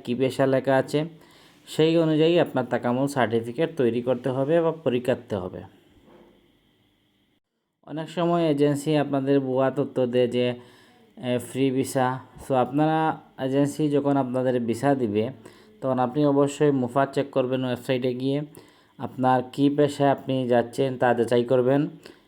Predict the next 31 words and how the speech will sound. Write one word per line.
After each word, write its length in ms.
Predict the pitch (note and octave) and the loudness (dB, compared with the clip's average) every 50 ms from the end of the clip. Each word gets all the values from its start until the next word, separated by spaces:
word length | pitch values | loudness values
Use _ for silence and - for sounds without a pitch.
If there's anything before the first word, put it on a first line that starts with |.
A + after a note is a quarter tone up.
| _ _ - | _ _ -8
এজেন্সির 460 | - A#2+ B2 C#3+ D3 D3 D3 D#3+ D#3 | -6 -2 0 0 0 0 0 -2 -2
সাথে 300 | D3+ D#3 D3 D3 D3 C#3+ | 0 0 0 0 2 2
আলোচনা 460 | C#3+ C#3 C3+ C3+ C#3 C#3+ D3 C#3+ C#3+ | 4 4 4 2 2 0 -2 -2 -2
করুন 340 | C#3 - C#3 B2+ C3+ C#3 C#3 | 0 0 2 2 4 2 2
তাকামুল 500 | A#2+ C#3 B2+ - C3 C3+ C3 C3 C#3 C3+ | 2 0 0 0 0 0 2 2 0 0
সার্টিফিকেট 680 | C#3 - C3 A#2 A#2 B2 A2+ B2+ B2+ B2+ C#3 C3+ C3 - - - | 0 2 0 2 2 0 -2 -2 -2 0 0 0 0 -2 -6 -2
কবে 380 | C#3 B2+ A#2 A#2 B2+ C3 C3+ | 0 0 2 2 2 4 4
এবং 260 | C3 A#2+ A#2 A#2+ A#2+ A2+ - | 4 4 2 0 -2 -2 0
কীভাবে 440 | C3 A#2+ B2+ B2+ B2 B2 C3+ C3 | 0 2 2 2 2 2 0 0
জেনে 220 | A#2+ A#2+ A#2 A#2+ A#2+ | 2 0 2 2 2
নিন। 240 | B2 C3 C#3+ F3 F#3+ - - - - _ _ - B4 - - - _ _ _ _ _ _ _ _ _ _ _ _ _ _ _ _ _ _ _ - | 2 0 0 -2 -2 -6 -10 -20 -20 _ _ -16 -14 -12 -12 -14 _ _ _ _ _ _ _ _ _ _ _ _ _ _ _ _ _ _ _ -20
আপনার 260 | - C3 C#3 D3+ D3 | -16 -10 -6 -6 -6
কাজ 280 | D3 - D3+ D3 C#3+ C#3+ | -2 0 0 2 2 4
যদি 240 | D#3 D3+ D3 E3 | 2 2 4 2
ভিসার 320 | D#3 C#3+ C#3 - C#3+ C#3+ C#3+ | 2 2 0 0 2 0 0
সাথে 540 | C#3+ - D3+ C#3 B2 C#3+ C#3+ D3 C#3+ B2+ D#2+ | 0 0 -2 0 2 2 2 2 2 0 -2
মিল 340 | F#2+ C3 C3+ C#3 D3 D3+ D#3 | -2 0 2 4 4 4 4
না 140 | D#3 D#3 D3+ | 4 4 2
হয়, 160 | D3+ E3+ E3+ | 2 0 0
তাহলে 320 | D3+ D#3 C3 C3 B2 B2 | 0 0 -2 0 0 0
আপনি 220 | A#2+ A2 A2+ A2+ A2 | 0 -2 -2 -6 -8
সাবধানে 460 | A#2+ A#2 G#2 G2 G#2+ G#2 G#2 G2+ F#2 | -6 -6 -6 -2 -2 -2 -2 -2 -4
থাকুন। 340 | F#2+ F#2 F#2+ F#2+ F2+ F2 E2+ - _ - - - _ _ _ _ - | -6 -8 -8 -8 -12 -12 -12 -16 _ -20 -20 -20 _ _ _ _ -6
So 60 | C#3 | -4
আজকের 400 | F#2 F#2+ A#2+ - - - F3 F3 | -4 -4 -4 -4 0 2 2 4
ভিডিওটি 360 | F3+ F3+ E3 D#3+ D#3+ E3 E3+ | 4 4 4 4 2 2 4
যদি 320 | D#3+ D#3+ D3 C3+ C#3 C#3+ C3+ | 4 4 4 4 4 4 4
আপনার 300 | B2 - - A#2+ A#2+ A#2 | 2 0 0 0 0 2
ভালো 280 | A2+ A#2 A#2 B2+ C#3+ | 2 2 2 2 2
লাগে 240 | D3 D3+ C#3+ C#3+ D3+ | 2 2 2 0 -2
থাকে, 400 | D3 D3+ D3+ D3 - D#3 E3 F3 | -2 -2 -2 -2 -2 -4 -6 -6